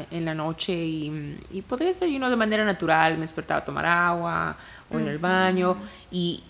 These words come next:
Speaker 1: y se oían los perros ladrar y como si, como si fuera exactamente, eh, a, en el mismo momento, o sea, todos, o sea, todos los perros dentro de, del, del,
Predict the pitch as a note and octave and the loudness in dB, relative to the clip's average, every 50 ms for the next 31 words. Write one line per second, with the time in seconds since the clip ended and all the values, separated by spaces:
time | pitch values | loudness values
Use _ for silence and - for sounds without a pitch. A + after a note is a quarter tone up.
0 | - - - - - - - G3+ F#3 - - F#3 F#3 F#3+ G3+ G#3+ A3+ A#3 A3+ - | -20 -20 -20 -20 -12 -4 -2 -2 0 0 2 2 2 4 2 2 0 -2 -4 -4
1 | - F#3+ F#3+ F#3+ G3+ G3+ G3 - F3 E3 E3 D#3+ D#3 D3+ E3+ F#3+ A3 A3 - - | -4 -2 -2 -2 -2 -4 -4 -4 -6 -6 -4 -4 -4 -4 -6 -6 -8 -10 -12 -14
2 | - - - - - - - - F#3 - - - F3 E3+ E3+ E3 - - E3+ D#3+ | -16 -18 -20 -20 -20 -18 -12 -12 -12 -8 -6 -4 -4 -2 -4 -4 -6 -6 -6 -6
3 | D#3+ D3+ D3 - - - - - - - - - - - - - - - - - | -6 -6 -8 -8 -10 -16 -20 -20 -20 -20 -20 -20 -20 -20 -20 -20 -20 -20 -12 -6
4 | - F3 F3 E3 - F3+ - - F#3+ G3 G3+ G3+ G3 - G3 F#3 - - G3+ F#3+ | -4 -2 -2 -2 -4 -6 -4 -2 0 0 0 0 0 -2 -6 -6 -4 -2 -2 -2
5 | F#3 F#3 F#3 - F#3 F#3 F#3 - - - - - - - F3 E3 D3 D3+ D3 D3 | -2 -2 -2 -4 -4 -6 -6 -8 -14 -20 -20 -20 -12 -8 -6 -4 -4 -4 -6 -6
6 | D3+ - - - - E3 E3 D#3 D#3 - - D#3+ E3+ E3 D#3 D3+ D#3 D3+ D#3 D3+ | -6 -8 -10 -10 -10 -10 -10 -10 -10 -10 -10 -10 -8 -8 -8 -8 -10 -10 -8 -6
7 | D#3 D#3+ E3+ F3+ F#3+ - G#3+ G#3+ G#3+ G#3 G3 F#3 F3+ E3+ F3+ F3 F3 F3+ F3 - | -4 -2 -2 -2 -2 -2 -2 0 0 2 2 2 2 0 0 -2 -2 -4 -4 -4
8 | D#3+ - - F#3+ F3 C#3+ - - - - F3 E3+ - - G#3 A3 G#3+ - - G3 | -6 0 2 2 2 0 -2 -8 -10 -10 -10 -10 -8 -6 -6 -6 -6 -6 -6 -4
9 | F#3+ G3+ G3 G3+ F#3 F3+ F#3 F#3 F3+ F3 E3+ - - F#3 F#3 F3 E3+ E3 - F#3 | -4 -4 -4 -4 -4 -4 -4 -6 -6 -6 -6 -6 -6 -8 -6 -6 -6 -8 -8 -10
10 | F3 D#3+ E3 D#3+ | -8 -8 -8 -10